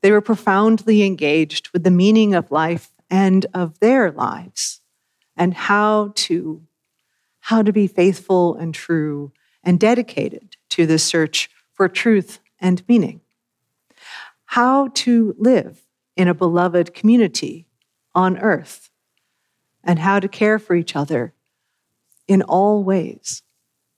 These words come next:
We have so much more to learn from evolution and to witness where it may take us. We are still living in the mystery and wonder of this existence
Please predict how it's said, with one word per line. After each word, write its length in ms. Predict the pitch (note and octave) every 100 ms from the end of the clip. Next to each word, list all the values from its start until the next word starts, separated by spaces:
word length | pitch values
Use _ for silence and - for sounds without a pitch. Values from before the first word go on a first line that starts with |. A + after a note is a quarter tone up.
| _ _ _ _ _ _ _
We 180 | G3 G#3+
have 200 | G#3 F#3+
so 320 | - A3+ A3+
much 320 | A3+ G#3 -
more 400 | E3 C#3+ A2 - _ _
to 100 | -
learn 420 | E3+ E3 E3 D#3+ D#3+
from 200 | E3 D3
evolution 840 | D3 E3 G#3 G#3 - G3 F#3 F3+
and 260 | E3+ D#3 D3
to 120 | -
witness 560 | D#3 F#3 - F#3 F3 - - _
where 300 | E3+ F3 F#3
it 140 | F3+ E3+
may 140 | D#3+
take 300 | D3+ C#3 C3+
us. 340 | - - - - _ _ _ _ _ _ _ _ _ _ _
We 120 | F3+
are 100 | F#3
still 300 | F3+ - A3
living 580 | G#3 F#3 E3 C#3+ C3+ G#2+ _ _
in 200 | E3+ D#3+
the 40 |
mystery 680 | F#3 A#3 - - G3+ F#3+ F3
and 200 | D#3 D#3 E3+
wonder 400 | G3+ G#3 F#3+ E3+
of 160 | D3+
this 200 | F3 E3+
existence 640 | E3 - E3+ - D#3 C#3+